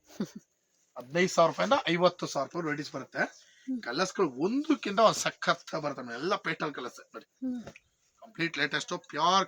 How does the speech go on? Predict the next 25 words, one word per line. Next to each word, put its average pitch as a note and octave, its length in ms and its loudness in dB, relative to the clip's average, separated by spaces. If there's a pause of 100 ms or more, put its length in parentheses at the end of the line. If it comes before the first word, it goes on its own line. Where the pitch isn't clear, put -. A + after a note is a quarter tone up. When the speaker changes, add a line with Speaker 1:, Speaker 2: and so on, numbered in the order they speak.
Speaker 1:
ಕಾಂಚಿಪುರಂ F3+ 500 2 (500)
with F3 280 -2 (100)
ಸಿಲ್ಕ್ F#3+ 300 -6
ಮಾರ್ಟ್ F3+ 180 2
ಆಗಿರ್ತಕ್ಕಂಥ F3 520 0 (680)
ಸೆಲೆಬ್ರಿಟಿ G3 600 4
ಸ್ಯಾರಿ, F3+ 240 2 (140)
ಟಿಶ್ಯೂ G#3 280 -2
ಸ್ಯಾರಿ B2+ 340 -4
ಇದು. G#2 80 -20 (440)
Speaker 2:
ವಾವ್. G3 240 4 (920)
So A#3+ 160 2
ಫ್ರೆಂಡ್ಸ್, A#3+ 300 6
ಯಾರಿಗಾದ್ರೂ G#3 520 4
ಈ D#4+ 40 6
ತರ B3 140 0 (160)
ಟಿಶ್ಯೂ A#3 260 -2
ಸಿಲ್ಕ್ B3+ 300 -2
Speaker 1:
ಒಂದೊಂದು - 20 -8
Speaker 2:
ಸ್ಯಾರೀಸ್ A3+ 380 2
ಎಲ್ಲ A3 120 4
Speaker 1:
ಸ್ಯಾರಿನೂ G#3 240 4
Speaker 2:
ಬೇಕು - 140 -4
Speaker 1:
ಕೂಡ G#3 80 2
Speaker 2:
ಅಂದ್ರೆ A3 140 0